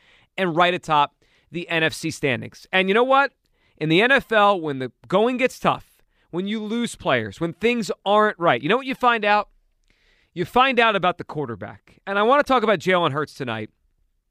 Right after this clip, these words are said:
because Jalen Hurts now has a chance to do something he hasn't been asked to do yet in his young career, which is carry the franchise.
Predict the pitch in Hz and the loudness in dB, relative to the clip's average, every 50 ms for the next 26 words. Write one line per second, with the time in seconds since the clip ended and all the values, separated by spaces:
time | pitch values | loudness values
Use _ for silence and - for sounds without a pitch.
0 | _ _ _ _ _ - 143 160 180 165 - - 214 226 226 233 214 165 170 196 | _ _ _ _ _ -10 -4 -4 -4 -4 0 0 2 2 2 0 -2 -2 -2 -2
1 | 190 - - - 160 151 143 139 135 131 127 120 _ _ _ _ _ _ _ _ | -4 -4 -6 -8 -4 -2 -2 0 -2 -2 -4 -8 _ _ _ _ _ _ _ _
2 | _ 185 185 143 175 147 - - 208 214 214 214 - - 190 151 135 196 190 - | _ -4 -2 -2 -4 -8 -4 0 2 2 2 0 -2 -4 -10 -6 -4 -6 -6 -4
3 | - 202 190 175 - 175 180 160 160 180 190 208 220 170 220 220 175 208 196 202 | -2 -2 -2 -2 -4 -8 -6 -6 -4 -2 0 0 0 -2 -4 -4 -2 -2 0 0
4 | 202 202 156 - - 185 151 117 120 175 190 185 156 127 117 123 143 - - - | 0 0 -2 -4 -10 -10 -10 -8 -8 -6 -6 -4 -4 -4 -4 -4 -8 -16 -20 -10
5 | - 170 165 160 135 110 143 156 151 127 - - 135 127 117 104 101 92 _ _ | -6 -4 -4 -4 -4 -4 -4 -6 -6 -8 -12 -14 -14 -12 -12 -14 -14 -18 _ _
6 | _ _ _ _ _ _ _ _ _ _ _ - 202 202 - 180 147 - - - | _ _ _ _ _ _ _ _ _ _ _ -4 -4 -4 -2 -6 -10 -10 -4 -2
7 | 208 240 247 233 226 196 165 - - - 170 151 135 - - - 113 113 117 - | 2 2 2 2 2 0 -2 -4 -2 -2 0 0 0 -2 -4 -8 -8 -8 -8 -16
8 | - | -20